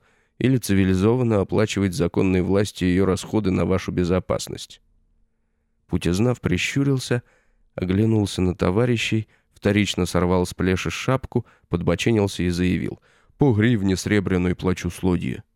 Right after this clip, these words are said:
Трое купцов позади него синхронно вздохнули, словно пораженные масштабом цен. «По моему изумлению, будет тако.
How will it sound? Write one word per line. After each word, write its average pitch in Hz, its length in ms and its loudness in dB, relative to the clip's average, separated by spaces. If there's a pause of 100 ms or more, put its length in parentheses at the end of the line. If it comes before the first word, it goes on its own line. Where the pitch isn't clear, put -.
(400)
Трое 120 300 2
купцов - 480 -4
позади 95 400 0
него 92 260 2
синхронно 92 560 -2
вздохнули, 104 720 -2 (260)
словно 107 400 0
пораженные 92 640 0
масштабом 85 720 -2
цен. 55 320 -6 (560)
«По 143 100 4
моему 95 500 4
изумлению, 95 720 2
будет 143 380 0
тако. - 420 -6